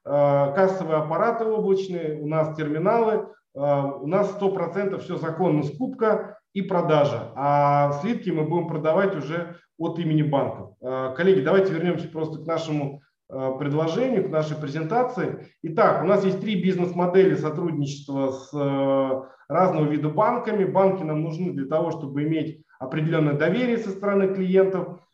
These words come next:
Вот. Но, тем не менее, э, помимо банков, э, нашим стратегическим партнёром является Госзнак. Это, э,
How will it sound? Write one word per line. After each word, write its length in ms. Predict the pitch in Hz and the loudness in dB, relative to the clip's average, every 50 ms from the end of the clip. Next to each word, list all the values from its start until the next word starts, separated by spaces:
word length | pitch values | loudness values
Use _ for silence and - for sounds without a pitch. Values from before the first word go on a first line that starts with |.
| _ _ | _ _
Вот. 320 | 139 151 165 156 - 147 156 | -8 -2 0 0 0 2 2
Но, 200 | 190 233 247 247 | 4 4 4 4
тем 220 | 233 214 196 190 | 4 4 4 4
не 80 | 190 185 | 4 6
менее, 420 | 185 190 185 170 151 147 139 131 | 6 6 6 4 2 0 -2 -4
э, 320 | - 135 143 147 147 143 143 | -4 -2 0 0 0 0 0
помимо 380 | 165 160 175 190 190 175 156 | -2 0 2 2 4 2 2
банков, 600 | 147 151 214 233 240 233 - 208 196 - - - - | 0 0 0 0 0 -2 -4 -4 -6 -6 -6 -8 -6
э, 220 | 160 156 151 151 151 | -4 -2 -2 0 0
нашим 280 | 170 180 175 165 160 143 | 0 -2 -2 -4 -6 -8
стратегическим 680 | - 156 143 156 180 180 185 175 - - - 156 139 | -10 -10 -10 -10 -6 -4 -4 -4 -4 -4 -6 -6 -4
партнёром 460 | 156 160 160 - 185 180 170 151 143 143 | -2 -4 -2 -2 0 0 0 2 0 0
является 540 | 147 156 160 156 151 151 - - 147 139 127 | 0 0 0 0 0 -2 -4 -6 -6 -6 -6
Госзнак. 580 | - 139 160 160 143 156 202 226 247 233 - | -6 -6 -6 -4 -2 0 2 2 2 2 0
Это, 460 | 196 190 190 190 185 185 185 185 - - _ _ _ _ _ | 0 0 2 2 0 0 0 -4 -10 -16 _ _ _ _ _
э, 320 | 139 156 160 160 160 160 | -6 -2 0 0 2 0